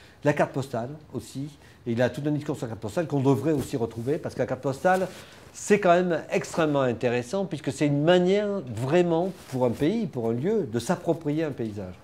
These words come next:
Et de se l'approprier, de, de le, de le, de le tamponner, je dirais, de le valider. De le valider.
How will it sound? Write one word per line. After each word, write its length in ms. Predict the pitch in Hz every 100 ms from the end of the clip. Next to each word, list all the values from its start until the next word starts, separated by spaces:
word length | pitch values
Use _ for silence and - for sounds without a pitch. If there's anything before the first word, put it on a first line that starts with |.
| - - - -
Et 60 |
de 100 | 123
se 140 | 135 175
l'approprier, 480 | 165 151 143 175 208
de, 140 | 151
de 160 | 120 131
le, 160 | 131
de 160 | 131 135
le, 220 | 127 113 - - - - - - 135
de 80 | 147
le 80 |
tamponner, 500 | 139 165 151 185 214
je 100 | 139
dirais, 260 | 131 120 123
de 80 | 123
le 40 |
valider. 520 | 127 156 165 165 139 - - - - -
De 60 | 143
le 80 | 139
valider. 500 | 143 160 147 143